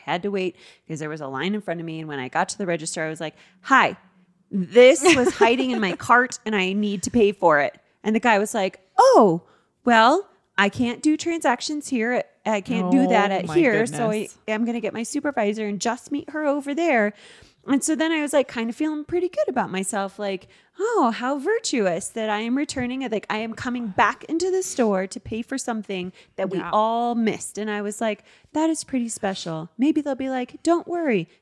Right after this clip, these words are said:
Speaker 1: just take the asparagus since we missed it." That didn't happen.
Speaker 2: No.
Speaker 1: No. In fact, the supervisor came over and she's like, "Hi." And I said, "Hi, the asparagus was hiding in my basket and I forgot to pay for it."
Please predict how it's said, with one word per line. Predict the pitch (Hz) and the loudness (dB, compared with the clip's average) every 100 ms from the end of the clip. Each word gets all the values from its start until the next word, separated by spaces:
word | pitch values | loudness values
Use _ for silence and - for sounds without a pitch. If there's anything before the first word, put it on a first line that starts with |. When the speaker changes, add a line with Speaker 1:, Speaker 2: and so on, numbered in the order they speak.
| - | -6
Speaker 1:
just | 302 - - | -6 -6 -4
take | 277 - | -6 -6
the | 285 | -8
asparagus | 269 359 339 196 170 | -6 -2 -2 -2 -6
since | - 196 185 | -6 -6 -4
we | 233 | -4
missed | 233 277 277 170 | -2 -2 -4 -6
it." | 139 - _ - - - _ - | -6 -8 _ -10 -10 -12 _ -4
That | 214 208 | -2 -2
didn't | 165 156 147 | -8 -10 -12
happen. | 160 226 208 | -10 -4 -2
Speaker 2:
No. | 190 160 175 | -2 -4 -6
Speaker 1:
No. | 208 233 170 | -2 -2 0
In | 170 | -2
fact, | 196 190 190 - 208 | -2 -4 -4 -6 -2
the | 185 | -2
supervisor | 185 214 220 214 208 208 | -2 -6 -6 -4 -4 -6
came | - 202 | -8 -6
over | 196 190 185 | -4 -4 -6
and | 170 - 185 | -8 -10 -10
she's | - 202 220 | -10 -8 -8
like, | 214 - | -6 -2
"Hi." | 480 262 | 0 0
And | 175 | -2
I | 214 | -6
said, | 208 202 - - _ | -6 -10 -14 -20 _
"Hi, | - 285 | 2 2
the | 262 | 2
asparagus | 247 - 247 233 214 220 - | 0 -2 -4 -2 -4 -6 -6
was | 214 196 185 - - - | -6 -6 -8 -16 -18 -10
hiding | 226 226 208 | -4 -2 0
in | 190 | -2
my | 180 170 | -4 -4
basket | 165 165 - - | -6 -8 -12 -12
and | 135 | -12
I | |
forgot | - 180 - | -10 -8 -10
to | - | -10
pay | - 180 | -8 -6
for | 175 151 | -6 -6
it." | 139 | -6